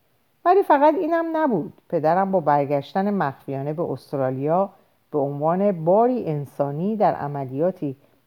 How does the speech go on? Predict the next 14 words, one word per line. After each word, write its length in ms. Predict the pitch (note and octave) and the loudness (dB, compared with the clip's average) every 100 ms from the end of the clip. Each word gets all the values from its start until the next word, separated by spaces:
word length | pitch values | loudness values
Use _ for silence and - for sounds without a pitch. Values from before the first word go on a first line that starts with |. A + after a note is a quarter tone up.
| _ | _
قاچاقی 560 | - C#3 - C#3+ D3+ G3 | -4 -4 0 -2 2 0
و 60 | F3 | 0
خطرناک، 760 | - C#3+ D3 C3 C#3 F3 A3 - _ _ _ - | -2 -4 -4 -4 -4 -2 -4 -6 _ _ _ 0
آخرین 460 | B3 A#3+ B3+ B3 A3 | 0 4 2 4 0
پروژه 460 | A3+ G#3+ G#3 B3+ - | 0 0 2 2 2
احمقانه‌ش 680 | G3 F3 F#3 F3 F3+ A3 B3 | 0 -2 -2 -2 -2 -2 -4
رو 60 | |
کلید 400 | A3+ E3 E3+ G3+ | -4 -2 -2 -2
می‌زد 420 | G#3 G3 G3+ F#3+ - | -4 0 0 0 -2
تا 100 | D3+ | -4
مرگش 440 | D#3+ F#3+ F#3 F#3+ | -2 -2 -2 -6
رو 60 | F3 | -4
تسریع 420 | C#3+ A#2 - D#3 C#3 | -4 -4 -6 -8 -6
کنه. 320 | A#2+ A#2 | -6 -8